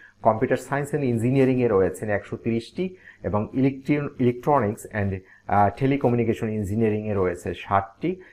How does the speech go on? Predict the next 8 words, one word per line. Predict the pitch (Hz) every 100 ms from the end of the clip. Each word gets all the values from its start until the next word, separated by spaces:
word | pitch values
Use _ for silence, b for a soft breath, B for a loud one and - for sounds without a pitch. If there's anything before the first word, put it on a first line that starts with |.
| B
এবং | 87 98 98
এগ্রিকালচারে | 113 117 131 135 135 131 139 139
রয়েছেন | 127 101 101 117 104
তিরিশটি, | 117 123 123 - 139
বায়োমেডিক্যাল | 95 101 117 117 113 117 127 101
ইঞ্জিনিয়ারিংয়ে | 101 107 104 101 98 95
রয়েছেন | 90 90 90 101 92
তিরিশটি | - 104 92 - 175